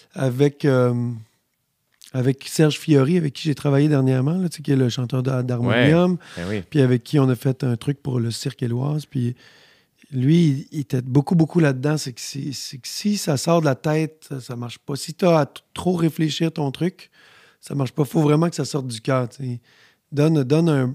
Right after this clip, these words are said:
Speaker 1: un break au head office, tu sais,
Speaker 2: Ouais.
Speaker 1: que les gens disent, le, il y a des, il y a des, euh,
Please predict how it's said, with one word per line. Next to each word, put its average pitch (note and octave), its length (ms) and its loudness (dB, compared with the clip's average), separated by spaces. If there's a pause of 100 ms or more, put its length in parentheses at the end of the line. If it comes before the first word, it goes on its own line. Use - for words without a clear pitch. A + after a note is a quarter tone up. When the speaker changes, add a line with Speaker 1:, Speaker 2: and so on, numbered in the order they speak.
Speaker 1:
un B2+ 120 0
break D3 300 2
au C3 140 2
head C#3 160 4
office, B2+ 480 -4
tu - 120 -20
sais, G2 60 -2
Speaker 2:
Ouais. G#2+ 120 0
Speaker 1:
que B2+ 40 -2
les B2+ 160 0
gens B2+ 220 2
disent, C3 260 0
le, A#2 200 -4 (680)
il D3 40 -2
y - 40 0
a - 20 0
des, B2+ 80 0 (140)
il A#2+ 60 0
y A#2+ 60 2
a B2 40 0
des, A#2+ 240 0
euh, A2+ 160 -2